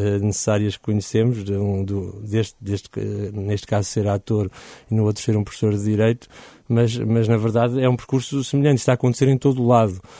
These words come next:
Eh, eh, o, a mediatização da política, eh, está, eh, a mudar os canais, eh, pelos quais as pessoas chegam à política ou chegam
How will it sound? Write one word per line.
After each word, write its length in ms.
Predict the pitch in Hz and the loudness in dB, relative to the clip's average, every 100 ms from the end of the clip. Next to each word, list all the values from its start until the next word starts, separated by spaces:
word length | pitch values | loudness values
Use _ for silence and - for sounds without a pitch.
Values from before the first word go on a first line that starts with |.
| - - | -20 -8
Eh, 340 | 101 101 104 98 | -2 2 2 0
eh, 240 | 104 104 107 | 0 0 0
o, 200 | 107 104 | -2 2
a 80 | 107 | 2
mediatização 800 | 113 131 - 135 120 120 123 120 | 4 4 4 2 2 2 4 4
da 120 | 113 | 2
política, 680 | - 117 123 135 - 135 127 | 2 0 2 -2 0 2 2
eh, 400 | 120 123 120 120 | 0 2 4 4
está, 540 | 120 - 123 120 120 123 - - - - | 2 2 4 6 4 0 -8 -20 -12 -2
eh, 160 | 117 113 | 2 6
a 40 | |
mudar 280 | 127 123 127 | 6 6 4
os 100 | 113 | 2
canais, 640 | 131 123 123 131 127 120 | 2 4 4 4 2 -2
eh, 580 | - 120 123 120 117 110 113 | -2 2 4 4 2 -2 -2
pelos 160 | 117 - | -2 2
quais 160 | 123 | 2
as 80 | 117 | 2
pessoas 220 | - 127 113 | 2 2 2
chegam 380 | 123 120 117 | 2 4 4
à 60 | 113 | 4
política 460 | - 151 123 107 104 | 2 0 0 0 -2
ou 60 | |
chegam 240 | - 104 | 0 0